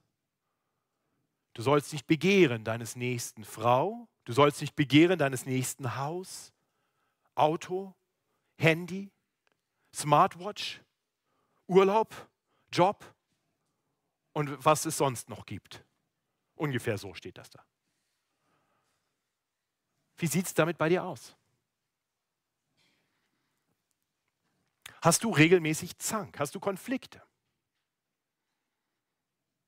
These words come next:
Und, und sei nicht zu schnell zu sagen, "Ja, schon häufig, aber das liegt an den anderen."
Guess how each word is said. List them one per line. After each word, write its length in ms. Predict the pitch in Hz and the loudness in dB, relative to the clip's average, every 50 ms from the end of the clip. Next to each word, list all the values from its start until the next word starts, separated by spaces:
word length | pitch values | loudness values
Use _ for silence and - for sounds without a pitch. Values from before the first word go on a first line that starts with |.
| _ _ _ _ _ _ _ _ _ _ _ _ _ | _ _ _ _ _ _ _ _ _ _ _ _ _
Und, 160 | - 190 - | -10 -6 -4
und 140 | - 226 180 | -2 2 4
sei 220 | - 220 247 262 | 6 6 6 4
nicht 280 | 247 262 247 - - - | 2 -2 -4 -6 -8 -8
zu 180 | - 262 247 | -10 -10 -8
schnell 540 | 214 - - - 214 226 220 190 165 156 160 | -8 -8 -8 -2 2 6 6 6 6 6 4
zu 120 | - - | 0 -2
sagen, 420 | 156 151 180 165 170 170 170 - 135 | 2 4 4 4 2 0 -6 -16 -8
"Ja, 540 | 156 135 156 156 190 214 233 240 240 226 - - | 0 2 4 4 6 4 2 0 0 -2 -6 -8
schon 460 | 143 - - 185 233 269 269 233 175 | -10 -4 -2 -2 -2 -2 -4 -6 -4
häufig, 360 | 151 175 180 175 202 214 - | 0 0 0 0 -2 -4 -4
aber 100 | 175 160 | -2 0
das 140 | 165 170 - | 0 -2 -2
liegt 160 | 214 - - | -4 -6 -4
an 100 | - 190 | -2 -2
den 120 | 196 196 190 | -2 -2 -4
anderen." 340 | - - 233 208 135 - | -4 -6 -6 -8 -10 -16